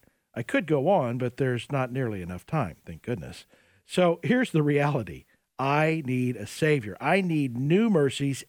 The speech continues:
every morning. I need God for the next step and the next and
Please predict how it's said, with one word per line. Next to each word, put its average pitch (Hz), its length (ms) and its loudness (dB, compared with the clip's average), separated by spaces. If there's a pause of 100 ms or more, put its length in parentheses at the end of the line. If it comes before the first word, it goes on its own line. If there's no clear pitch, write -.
every 185 440 2
morning. 101 400 -6 (560)
I 175 100 2
need 160 300 0
God 139 420 0
for 131 100 -6
the 120 120 -2
next 147 340 0
step - 380 -10 (100)
and 156 240 4
the 156 140 4
next - 520 2
and 156 320 2